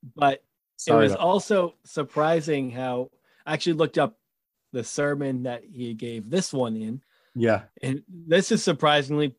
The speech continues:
Speaker 1: not the worst thing he said in that. So <laughs> that's a pretty
Speaker 2: Oh, really?
Speaker 1: special.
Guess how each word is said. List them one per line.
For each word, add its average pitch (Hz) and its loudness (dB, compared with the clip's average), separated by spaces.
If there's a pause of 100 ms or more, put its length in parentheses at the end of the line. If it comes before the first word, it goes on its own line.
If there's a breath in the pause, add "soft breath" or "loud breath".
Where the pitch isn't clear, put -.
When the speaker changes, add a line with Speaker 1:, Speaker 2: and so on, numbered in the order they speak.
Speaker 1:
not 147 -2
the 185 -4
worst 165 0
thing 170 -6
he 170 -4
said 175 -4
in 131 -4
that. 113 -10
So 117 -10 (280)
<laughs> - 0
that's 214 0
a 208 -10 (100)
pretty 185 -6
Speaker 2:
Oh, 139 6
really? 131 6
Speaker 1:
special. - -6